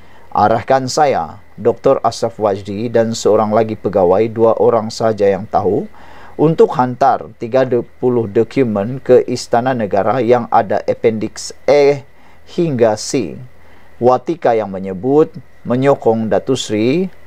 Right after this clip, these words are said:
Anwar Ibrahim. Itu hanyalah taktikal sahaja, sebab bila tak cukup sepuluh tarik S D, maka nak dipastikan istana dapat dua set. Apabila tunku, apabila tuanku panggil Muhyiddin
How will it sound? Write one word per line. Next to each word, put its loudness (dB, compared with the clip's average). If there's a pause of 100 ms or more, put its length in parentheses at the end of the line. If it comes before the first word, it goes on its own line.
(120)
Anwar 4
Ibrahim. -6 (720)
Itu 4
hanyalah 0
taktikal -2
sahaja, -2
sebab 0
bila 0
tak -6
cukup -8 (480)
sepuluh 2
tarik 0
S -8
D, -8
maka -2
nak -6
dipastikan -4
istana -2
dapat -4
dua 2
set. 0 (920)
Apabila 2
tunku, -2
apabila 0
tuanku -2
panggil -2
Muhyiddin -4